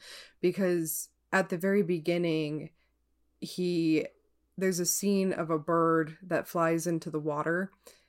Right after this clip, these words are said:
and he talks about how he just couldn't ma-, replicate that sound in the studio at all. Um, so he used a sound from later in the film of this glass shattering when the bird hits the water.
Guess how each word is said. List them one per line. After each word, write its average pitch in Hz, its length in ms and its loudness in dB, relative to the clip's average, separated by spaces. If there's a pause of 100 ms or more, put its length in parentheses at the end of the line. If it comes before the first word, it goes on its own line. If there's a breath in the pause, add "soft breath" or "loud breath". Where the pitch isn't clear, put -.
(200 soft breath)
and 185 140 0
he 185 80 -2
talks 165 340 0
about 156 220 2
how 165 140 -2
he 165 180 -4
just 156 320 -6
couldn't 175 400 -2
ma-, 160 300 -2
replicate 160 600 -2
that 131 220 -4
sound 170 500 -2 (160)
in 175 140 2
the 160 100 2
studio 170 540 0
at - 80 -2
all. 160 400 -2 (420 loud breath)
Um, 165 380 2
so 170 260 0
he 165 540 -2 (160)
used 170 400 -2
a 170 60 -2
sound 170 340 0
from 160 180 -2
later 165 320 2
in 156 120 0
the 151 60 -4
film 160 440 -2
of 147 160 -2
this 151 220 -4
glass 151 760 -4
shattering 180 880 -2
when 170 200 -2
the 160 80 0
bird 160 260 0
hits 165 260 -8
the 156 120 -6
water. 151 560 -2